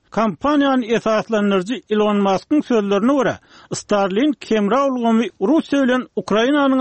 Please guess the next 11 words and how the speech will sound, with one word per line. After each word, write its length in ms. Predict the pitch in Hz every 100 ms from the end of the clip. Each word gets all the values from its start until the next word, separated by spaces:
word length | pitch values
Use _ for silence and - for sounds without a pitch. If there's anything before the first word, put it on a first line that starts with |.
| 262
arasynda 380 | 247 214 240 233
barýan 320 | 226 220 233 196
uruş 220 | 208 269 -
wagtynda 580 | 269 226 220 220 226 - -
rus 180 | 285 - -
hakerleriniň 680 | 254 - 233 220 208 214 226 -
köpçülikleýin 800 | 214 185 - 196 - 196 208 240 - _ _
kiber 340 | - 294 277 247
hüjümlerine 580 | 233 220 226 220 202 208 - -
sebäp 460 | 196 196 196 196
edildi. 420 | 196 185 175 151